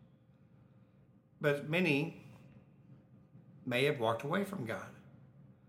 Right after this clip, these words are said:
because of situations in their life. And we're not judging you on that, okay? That's just the way it is, okay? And some people just chose not to give their life to Christ because of something may have happened in their life.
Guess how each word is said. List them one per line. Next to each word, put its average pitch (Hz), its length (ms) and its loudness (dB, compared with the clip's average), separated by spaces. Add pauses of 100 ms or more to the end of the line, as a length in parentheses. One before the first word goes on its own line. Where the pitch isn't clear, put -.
(140)
because 113 240 -4
of 104 100 -2
situations 107 600 -2
in 117 80 -2
their 135 140 -2
life. 156 400 -4 (1120)
And 123 140 -4
we're 175 100 6
not 165 220 8
judging 147 340 4
you 117 100 4
on 104 160 2
that, 101 220 -4 (280)
okay? 123 340 -2 (320)
That's - 160 0
just - 160 0
the 147 60 0
way 127 160 6
it 101 60 0
is, 117 340 -2 (420)
okay? 123 320 -8 (440)
And 123 140 0
some 170 240 6
people 151 600 2 (100)
just 117 240 -4 (380)
chose 139 340 2
not 131 240 4
to 175 60 -10
give 190 200 2
their 226 80 0
life 139 260 0
to - 80 -12
Christ - 400 -6 (1500)
because 113 300 -2
of 101 100 0
something 117 380 0
may 117 100 4
have 123 120 0
happened 151 360 2
in 117 80 0
their 107 160 4
life. 101 340 -2